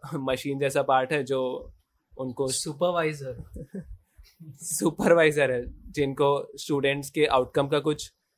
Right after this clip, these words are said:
Speaker 1: लेना देना ही नहीं, उनको बस उनके क्लासेस ख़त्म करने हैं और उनको सैलरी मिल जाएगी, आ, बस यही उनका एम है।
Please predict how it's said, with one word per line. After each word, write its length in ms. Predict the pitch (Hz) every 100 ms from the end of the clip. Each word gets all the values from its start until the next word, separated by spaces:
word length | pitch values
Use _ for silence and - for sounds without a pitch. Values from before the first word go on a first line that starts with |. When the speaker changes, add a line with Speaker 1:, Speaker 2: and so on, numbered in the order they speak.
| _ -
Speaker 1:
लेना 260 | 135 135 139
देना 220 | 143 139
ही 140 | 139
नहीं, 180 | 127 123
उनको 300 | 127 123 139
बस 260 | 139 139 -
उनके 500 | - - 131 143 135
क्लासेस 420 | 143 123 143 135
ख़त्म 280 | 143 262 233
करने 280 | 147 143
हैं 240 | 147 165 170 -
और 440 | 123 120 120 123
उनको 180 | 127 139
सैलरी 380 | 143 131 135 139
मिल 140 | 139
जाएगी, 480 | 139 139 143 156 151 175 _ _ -
आ, 160 | 123 117
बस 400 | 120 123 120 - -
यही 240 | 131 135 139
उनका 340 | 131 131 127
एम 260 | 120 113 110
है। 180 | 113